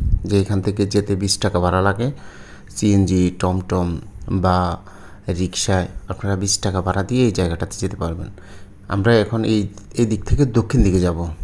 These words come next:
এই রায়েরবাগ স্ট্যান্ড থেকে দক্ষিণ দিকে যাব আমরা এই জায়গাটা থেকে। বারো ফিট রাস্তার পাশে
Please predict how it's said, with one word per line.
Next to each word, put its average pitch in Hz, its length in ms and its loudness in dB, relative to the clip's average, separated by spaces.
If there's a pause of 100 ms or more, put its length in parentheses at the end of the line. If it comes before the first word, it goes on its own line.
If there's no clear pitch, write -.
(300)
এই 104 180 2
রায়েরবাগ 101 440 4
স্ট্যান্ড 101 320 0
থেকে 135 180 4
দক্ষিণ 104 340 -2
দিকে 107 200 0
যাব 117 420 0
আমরা 101 400 -2 (360)
এই 127 140 8
জায়গাটা 92 440 2
থেকে। 95 240 -6
বারো 110 240 2
ফিট 135 260 -2
রাস্তার 127 280 0
পাশে 113 400 -2